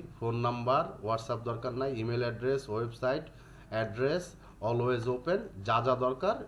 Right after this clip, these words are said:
ইমপ্রেশন টিমপ্রেশন যা যা দরকার সব সেভ করে নেবেন, সাথে দুইটা ছবিও আপলোড করে দিবেন। তাহলে আমার কি আজকে একটা পেজ,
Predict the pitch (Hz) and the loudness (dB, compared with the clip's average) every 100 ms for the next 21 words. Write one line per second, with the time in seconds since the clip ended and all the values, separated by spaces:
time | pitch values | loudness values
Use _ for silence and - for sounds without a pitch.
0 | 123 120 117 120 117 131 131 123 127 131 | -2 -2 -2 -2 -2 -2 0 -2 -6 -4
1 | 139 123 131 139 147 - 117 - 143 190 | -2 0 2 2 -2 0 -2 0 4 4
2 | 233 - - - - 170 - 127 101 80 | 4 -4 -14 -6 2 2 2 0 0 -4
3 | 80 - - - - - 139 196 269 - | -8 -12 -18 -16 -6 0 4 4 4 0
4 | - 120 135 180 214 - 139 160 247 - | -10 -2 2 4 2 2 4 6 4 2
5 | - 107 117 113 127 110 95 87 80 - | -2 -2 -2 -4 -2 -2 -4 -6 -10 -16
6 | - - - 127 143 135 151 156 202 247 | -20 -8 0 2 4 4 2 2 2 2
7 | - - - 202 - - - - - - | -6 -6 0 0 0 -8 -20 -20 -20 -10
8 | 113 - 135 165 | -4 -2 2 4